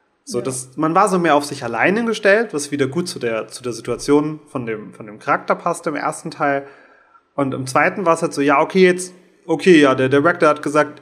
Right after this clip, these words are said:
Speaker 1: ich muss das machen.“ Und dann erzählt er mir wieder irgendwas über, „Oh, du bist aber nicht gut genug, du musst an dir arbeiten.“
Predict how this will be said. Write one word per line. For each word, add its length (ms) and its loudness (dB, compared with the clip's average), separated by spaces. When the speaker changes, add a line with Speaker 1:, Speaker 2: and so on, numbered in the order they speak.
Speaker 1:
ich 140 -14
muss 160 -4
das 220 2
machen.“ 340 -6
Und 180 -10
dann 100 -4
erzählt 300 -2
er 80 2
mir 160 2
wieder 180 2
irgendwas 460 2
über, 420 0
„Oh, 680 4
du 80 -20
bist 200 -8
aber 180 -2
nicht 180 -10
gut 160 -6
genug, 340 -4
du 100 -4
musst 220 -6
an 60 -4
dir 140 0
arbeiten.“ 680 -2